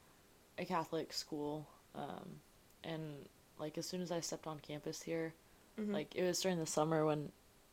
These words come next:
Speaker 1: when I visited, and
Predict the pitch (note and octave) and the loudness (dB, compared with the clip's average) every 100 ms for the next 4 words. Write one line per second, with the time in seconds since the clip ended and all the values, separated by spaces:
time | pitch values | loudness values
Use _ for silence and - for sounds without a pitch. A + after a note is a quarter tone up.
0 | - - - - E3+ D#3+ D3+ D3+ D#3+ E3+ | -20 -20 -12 -2 0 0 -2 -4 -2 -2
1 | E3 - - - - - - - E3 D#3+ | -2 -8 -20 -20 -20 -20 -20 -10 -6 -6
2 | D3+ | -6